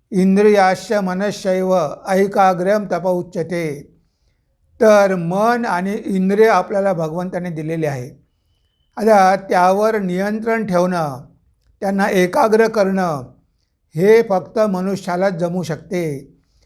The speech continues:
पशुपक्षी ते करू शकत नाही, कारण त्यांच्यामध्ये इन्स्टिंक्ट असतात, ते प्रकृतीप्रमाणे वागत असतात.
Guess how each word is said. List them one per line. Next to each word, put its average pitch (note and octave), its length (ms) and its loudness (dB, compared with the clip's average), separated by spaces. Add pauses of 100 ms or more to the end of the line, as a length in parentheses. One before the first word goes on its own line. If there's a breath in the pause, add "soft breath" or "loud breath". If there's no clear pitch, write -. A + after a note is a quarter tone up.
(360)
पशुपक्षी A3+ 1040 2 (440)
ते G#3+ 140 0
करू G#3 220 -2
शकत E3+ 340 -2
नाही, C#3 180 -8 (960)
कारण G#3+ 420 2
त्यांच्यामध्ये G#3 480 0
इन्स्टिंक्ट A#3 600 -2
असतात, E3+ 380 -2 (800)
ते A3 380 4
प्रकृतीप्रमाणे G#3 880 -2
वागत G3+ 360 0
असतात. F3+ 400 -2